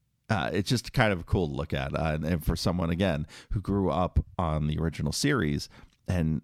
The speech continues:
and I think, you know, tho-, those episodes where they went to Cybertron on the cartoon and had these modes that were so futuristic and not, uh, entirely the same as their Earth mode, I honestly think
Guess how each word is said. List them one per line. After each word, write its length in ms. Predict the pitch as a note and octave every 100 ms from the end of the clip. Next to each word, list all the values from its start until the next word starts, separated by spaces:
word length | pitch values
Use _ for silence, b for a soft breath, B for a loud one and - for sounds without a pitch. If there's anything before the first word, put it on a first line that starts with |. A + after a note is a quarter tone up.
| -
and 480 | F2+ E2 C2+ C#2 - _ _ _ _ _ _ _ _ _ _ - -
I 80 | G#2+
think, 240 | D#3+ F#3 - -
you 140 | A#2+
know, 140 | F#2
tho-, 240 | E2 F2 E2+ -
those 260 | G#2 G2+ -
episodes 460 | B2 A3+ - C3+ G#2+
where 100 | F#2
they 120 | E2+
went 240 | D#2+ D#2+
to 80 | -
Cybertron 600 | - D2+ D2 - D#2 D2+
on 100 | D2
the 60 | -
cartoon 680 | - - - F2 C#2+ B1+ - B B
and 140 | D2+
had 340 | C#2+ D#2 D#2 D2
these 240 | D#2+ E2
modes 400 | D#2 D2+ D2 -
that 240 | - C#2+ -
were 180 | D2+
so 220 | C#2 - C#2+
futuristic 760 | - D2+ - D#2 D2 - - -
and 200 | D2 D2
not, 280 | D2 C#2 - B B B _ -
uh, 260 | E2 D2+ C2+
entirely 580 | F#2 D#2 - E2 D#2 D#2
the 120 | D2+
same 260 | - F2 D#2
as 120 | D2+
their 160 | - - E2
Earth 200 | E2+ -
mode, 300 | D2+ C2+ - B B B _ _ _
I 200 | - G2+ -
honestly 460 | G#2+ A#2+ - G#2+
think 340 | A#2 F2 D2+